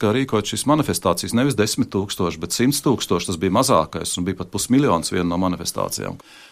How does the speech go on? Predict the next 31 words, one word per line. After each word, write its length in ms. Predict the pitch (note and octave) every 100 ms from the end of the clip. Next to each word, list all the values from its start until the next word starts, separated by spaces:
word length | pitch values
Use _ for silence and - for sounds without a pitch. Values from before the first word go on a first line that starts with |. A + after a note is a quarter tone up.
| -
Mēs 160 | G#2+ G#2 B2+
ārkārtīgi 480 | A#2+ F#2+ F2 F#2+ A2+
rūpīgi 380 | G#2 F#2 F2 -
plānojām 640 | G2 F#2 D#2+ D#2 D#2 F2 F2+ _ - _ -
katru 320 | A#2 - D3
runātāju. 640 | A2 E2 D2+ D2+ E2 A2 - -
Mēs 200 | G2+ G#2+
mēģinājām 500 | A2+ A2+ A#2+ B2 G2 G2
prognozēt, 500 | B2 F#2+ D#2+ D#2+ -
ko 140 | A2 G#2
viņš 160 | G2 -
teiks, 340 | F#2+ D#2+ - - -
kādā 220 | A2+ F#2 G#2
veidā 240 | G#2+ F2+
nelaist 480 | G2+ A2 A2 D#2 -
pie 140 | E2 E2
vārda 240 | E2+ D2+ -
tos, 160 | F2+ -
kuri 140 | F2
mums 160 | E2+ G2+
likās 240 | F2+ D#2
varētu 220 | E2 E2 G#2+
izprovocēt 460 | - D#2 - E2
kaut 160 | F2+ F#2+
mazāko 460 | G2 F2 D#2+ F#2+ E2+ - - -
vandālismu 720 | G2+ A#2+ A2 F#2 F2+ - F2+
vai 60 | F#2
mazāko 640 | G2 F2 E2+ - F2+ F2
vardarbību 640 | G#2 A#2 G2 C#2+ D#2 D2+ E2
šajās 320 | - F2 E2 G2+
masās. 440 | F#2+ - D2+ -